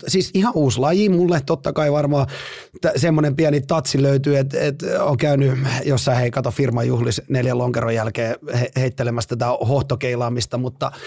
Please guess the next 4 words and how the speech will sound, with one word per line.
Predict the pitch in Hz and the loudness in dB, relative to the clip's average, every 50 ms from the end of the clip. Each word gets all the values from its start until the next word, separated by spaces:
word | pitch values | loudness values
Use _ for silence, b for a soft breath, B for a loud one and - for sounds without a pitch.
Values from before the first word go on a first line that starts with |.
| B B B B B B B B B B _ _ _ - | B B B B B B B B B B _ _ _ -2
tietyllä | 185 208 233 254 247 269 247 226 185 | 2 2 2 4 4 4 2 2 2
tavalla | 202 196 190 185 175 175 170 170 165 165 - _ _ _ | 2 2 2 2 2 2 2 0 0 -2 -6 _ _ _
oli | - 156 151 156 160 165 - - _ _ _ _ _ - - 175 | -2 0 2 2 2 0 -2 -6 _ _ _ _ _ -14 -10 -10
se | 135 - - 202 202 226 226 208 | -10 -4 -2 0 2 2 0 0